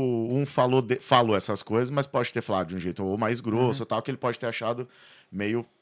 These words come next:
Speaker 1: né, afronta. Aí ele ficou meio putinho e saiu. Ele, "Ah, vocês têm trinta minutos." A gente falou, "Você vai fazer o quê se não sair em trinta minutos? Você não tá vendo que a gente já tá desmontando?" Aí os moleques virou, "Calma, cara." Eu falei, "Ué, mas porra,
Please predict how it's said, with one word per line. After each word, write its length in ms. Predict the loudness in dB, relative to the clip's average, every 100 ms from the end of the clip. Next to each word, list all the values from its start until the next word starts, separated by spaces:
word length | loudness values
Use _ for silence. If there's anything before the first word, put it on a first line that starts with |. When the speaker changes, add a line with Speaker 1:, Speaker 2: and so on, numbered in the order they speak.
| _
Speaker 1:
né, 300 | -8 -6 -6 -12 _ _ _ _
afronta. 680 | -4 -2 -4 -4 -4 -12 -10
Aí 80 | -8
ele 80 | -6
ficou 120 | -4
meio 140 | -4 -4
putinho 400 | -4 -4 -4 -2
e 20 |
saiu. 460 | 2 2 2 -4 -6
Ele, 140 | 0
"Ah, 80 | 0
vocês 180 | 0 0
têm 80 |
trinta 280 | -2 2 2
minutos." 340 | 2 2 2 0
A 40 |
gente 120 | -2
falou, 140 | -2 -2
"Você 140 | 0
vai 40 | 0
fazer 200 | 2 0
o 40 |
quê 140 | -2
se 100 | -2
não 60 | -2
sair 160 | -6 -6
em 40 |
trinta 200 | -10 -10
minutos? 380 | -8 -10 -12 -20 _ _ _ _ _ _ _ _ _
Você 100 | -6
não 60 | 2
tá 80 | 2
vendo 120 | 2
que 60 | 2
a 40 |
gente 60 | 2
já 100 | 2
tá 120 | 0
desmontando?" 520 | 0 -6 -2 -2 -2 -10 _ _ _ _ _ _ _ _ _ _ _ -8
Aí 120 | -6
os 80 | -2
moleques 180 | -4
virou, 140 | -4 0
"Calma, 280 | 0 0 -4
cara." 160 | -6
Eu 40 | -6
falei, 220 | -8 -6
"Ué, 120 | -6 -6
mas 120 | -6
porra, 360 | -4 -4 -6